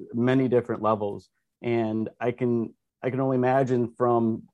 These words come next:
being able to be on your podcast that this is gonna resonate. Our voices are gonna resonate to other people, and it's gonna spark more conversations, and that's gonna spark more steps. And going back to the idea of the interactive <laughs> documentary that we just threw down tonight, like,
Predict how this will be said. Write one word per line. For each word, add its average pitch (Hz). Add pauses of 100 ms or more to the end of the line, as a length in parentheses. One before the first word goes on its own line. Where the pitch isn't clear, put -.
(100)
being 127
able 123
to 120
be 127
on 123
your 110
podcast 135
that 110 (260)
this 131
is 120
gonna 120
resonate. 120 (100)
Our 160
voices 123
are 117
gonna 113
resonate 107 (380)
to -
other 143
people, 127
and 127
it's 123
gonna 127
spark 123
more 135
conversations, 120 (280)
and 120
that's 127
gonna 127
spark 120
more 117
steps. -
And 110
going 120
back 117
to -
the 120
idea 113
of 110
the 113
interactive 117
<laughs> 139
documentary 135
that 110
we 113
just 120
threw 131
down 120
tonight, 120
like, 110